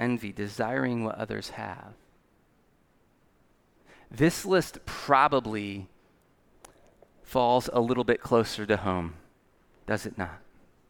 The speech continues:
And what he says of that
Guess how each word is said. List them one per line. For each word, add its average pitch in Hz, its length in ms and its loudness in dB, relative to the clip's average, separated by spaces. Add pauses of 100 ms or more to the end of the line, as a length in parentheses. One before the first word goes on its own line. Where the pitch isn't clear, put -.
(4000)
And 120 180 0
what 139 180 0
he 131 160 -4
says 151 480 -4
of 113 220 -6
that 95 340 -8